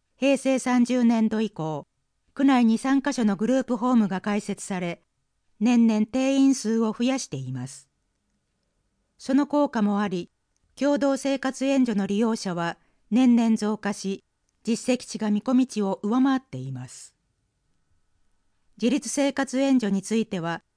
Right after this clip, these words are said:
平成三十年度から始まったサービスであったため、見込み値の設定が難しく、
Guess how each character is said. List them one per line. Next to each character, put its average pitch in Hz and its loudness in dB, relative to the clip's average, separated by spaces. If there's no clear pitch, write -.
平 269 2
成 262 0
三 254 2
十 247 0
年 240 4
度 202 -4
か 180 -6
ら 185 -4
始 196 -2
ま 226 4
っ - -10
た 214 -6
サ 262 -2
ー 262 -2
ビ 226 -2
ス 185 -8
で 202 -4
あ 220 -2
っ 233 -6
た 180 -10
た 180 -8
め、 170 -8
見 202 -4
込 277 0
み 254 4
値 226 -6
の 196 2
設 196 -6
定 220 -2
が 214 0
難 208 -2
し - -12
く、 165 -10